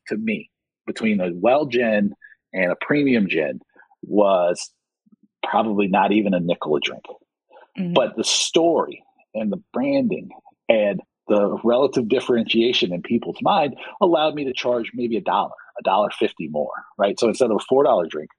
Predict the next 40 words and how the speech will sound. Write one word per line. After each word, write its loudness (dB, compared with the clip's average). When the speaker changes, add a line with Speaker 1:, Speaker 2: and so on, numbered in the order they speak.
Speaker 1:
I 4
was 0
able 0
to -4
charge 2
a 2
twenty 2
per-, -4
was -10
that -10
twenty-five 2
percent -4
premium? 0
Speaker 2:
Yeah. -2
Speaker 1:
So 4
to 0
go 2
to 0
five 2
dollars. -2
And 4
what 2
was 2
it, 0
five 4
cent, -2
you 0
know, 4
five 2
cents? -2
So 2
I 4
increased 0
my 2
profitability, 2
like, 2
a -14
tremendous 0
amount, 0
because 0